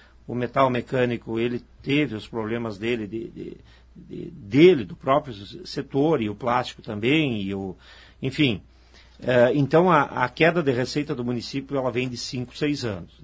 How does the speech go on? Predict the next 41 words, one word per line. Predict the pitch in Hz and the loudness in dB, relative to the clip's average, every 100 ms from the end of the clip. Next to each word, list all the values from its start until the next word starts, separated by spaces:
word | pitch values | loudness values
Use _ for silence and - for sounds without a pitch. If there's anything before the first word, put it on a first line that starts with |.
| - | -12
Então, | 110 117 120 | -8 -6 -4
é | 113 | -2
uma, | 120 143 151 | -2 0 0
uma | 160 151 | 0 -2
realidade. | 139 165 143 120 98 82 _ _ - - - _ 147 | 0 -2 2 2 2 -2 _ _ -20 -20 -20 _ -6
O | |
caso | 135 151 151 143 | 2 4 4 2
Manha | 156 196 | -2 0
Bosco, | 180 147 156 - 220 466 - _ _ _ - - - | 0 0 0 -2 -10 -10 -16 _ _ _ -20 -20 -12
eu | 117 123 120 120 - - - | -8 -4 -4 -6 -14 -20 -6
imagino | 127 135 104 127 180 | 0 0 0 -2 -2
que | 151 | -4
num | 139 123 113 104 101 - | -4 -4 -4 -8 -12 -14
seis | - 135 117 | -6 -4 -4
meses, | 113 135 180 | -2 -2 -2
um | 120 120 | -6 -4
ano, | 127 156 226 | -2 -2 -4
alguém | 262 120 | -4 -6
vai | 139 190 | -6 -6
ter | 139 | -6
que | 135 214 - _ - - _ | -4 -6 -6 _ -20 -20 _
dar | - - 131 120 | -16 -2 4 4
uma | 139 | 2
solução. | - 233 - 170 104 - _ _ - - - 131 | -2 -4 2 2 2 -4 _ _ -20 -20 -16 -10
Então, | 123 165 | 0 4
eu | 202 185 | 6 6
vejo | 135 160 131 | 4 2 2
no | 135 | -2
caso | 202 262 | 0 -2
Manha | 120 127 120 | -2 -4 -2
Bosco | 110 160 - | -2 -2 -4
três | - 135 139 | -2 0 2
alternativas. | 175 196 214 233 131 101 - _ _ _ _ - - _ _ | 0 -2 -4 -4 -4 -4 -6 _ _ _ _ -20 -20 _ _
Nós | - 117 131 - | -6 2 2 2
temos | 143 151 | -2 -2
muitas | 104 139 165 123 98 | 0 0 2 -2 -2
áreas | 113 101 90 | -2 -2 -6
no | 95 | -8
município, | 92 85 - - 120 | -8 -10 -14 -18 -8
muitas | 123 143 127 - 95 | 0 2 2 -2 -14
áreas, | 98 98 | -14 -18